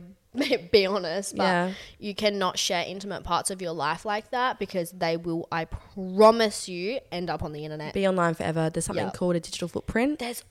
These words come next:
Speaker 1: always that one person as well. Did you have that one person in high school that had receipts of everything, of everyone's photos? I had one girl.
Speaker 2: No, I didn't.
Speaker 1: She had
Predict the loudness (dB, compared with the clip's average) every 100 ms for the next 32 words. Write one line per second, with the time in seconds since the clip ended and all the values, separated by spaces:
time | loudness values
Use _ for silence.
0 | -4 -2 0 0 0 -4 -4 -2 -2 -2
1 | -4 -4 -4 -8 -6 -6 -4 -4 0 0
2 | -2 -4 -4 -4 -4 -4 -6 -6 -6 -6
3 | -6 -4 -6 -6 -6 -4 -4 -8 -8 -6
4 | -8 -10 -12 -14 -14 _ -4 -4 -4 -10
5 | -8 -10 -10 -18 _ -20 _ -6 -2 2
6 | 2 2 -4 -6 -10 -10 -8 -8 -10 -4
7 | -2 -2 -4 -6 -4 -4 -2 -2 -2 -4
8 | -4 -4 -6 -8 -10 -8 -6 -6 -4 -4